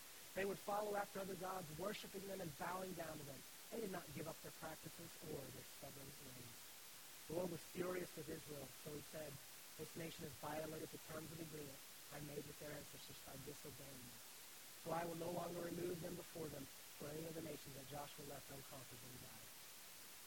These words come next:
Joshua left those nations to test Israel. I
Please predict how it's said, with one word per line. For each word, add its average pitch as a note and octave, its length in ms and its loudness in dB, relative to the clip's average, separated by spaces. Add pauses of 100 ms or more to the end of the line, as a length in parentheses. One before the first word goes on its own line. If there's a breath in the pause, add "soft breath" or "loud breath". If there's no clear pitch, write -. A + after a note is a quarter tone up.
Joshua D3+ 320 4 (100)
left F3 220 2
those F3 200 2
nations E3 380 0
to - 60 -6 (100)
test F3+ 220 -4
Israel. - 360 -6 (540)
I E3 80 4